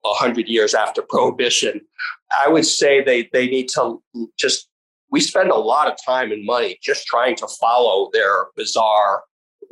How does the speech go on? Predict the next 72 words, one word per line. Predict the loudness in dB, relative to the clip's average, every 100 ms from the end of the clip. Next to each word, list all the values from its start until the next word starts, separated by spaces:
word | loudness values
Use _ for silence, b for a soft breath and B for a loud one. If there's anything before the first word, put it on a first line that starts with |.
| -12 0
rules | 2 2 2
and | 2
regulations. | 2 0 0 0 0 0 -2 0
I | 0
think | 0 -2 0
that | 0 0 -6
if | -10 -2
they | -2
met | 0 0
us | 0 -2
in | -6
the |
middle | -4 0 2 2
and | 0
we | -4
just | -8 -4 -2
had | -4
common | -4 -2 -2 -2 -4
sense | 0 0 0 -2
regulations, | -2 -2 -4 -2 0 -2 -4 -6 -8 -8 -6 0
that | 2 2
would | 2
help | 0 0 -2 -8 -20 _
shop | -2 0 2 2
owners | 0 -2 -6 -6
immensely. | -2 -2 -2 -2 -2 -4 -6 _ _ -2
But | 0 2
I, | 0 0
I | 0
don't | 0 -2 -4
think, | -8 -6 -2
like, | 0 0 -4
I | -4
mean, | 0
they, | 2 2
they | 2
don't | 2 0 -2
think | -2 -2
like | -2 -2
that. | 0
They | 0
don't | 0
wanna | 0 -4
meet | -10 -10
us | -12
in | -12
the | -6
middle. | -2 0 0
They | -2
wanna | -2 -2
tell | 0 0 0
us | -2
what | -4 -4
to | -6
do | -6 0 2
and | 4
they | 4
wanna | 2 0
take | -2 0
our | 0
money. | 2 0 0 -2
I |
mean, | -6 -4
that's | -6 -6
just | -6 -2
the | 0
way | 0 2 2 2
O | 2
L | 2
C | -2 -6
C | -8 -4 0
is. | 2 2 -2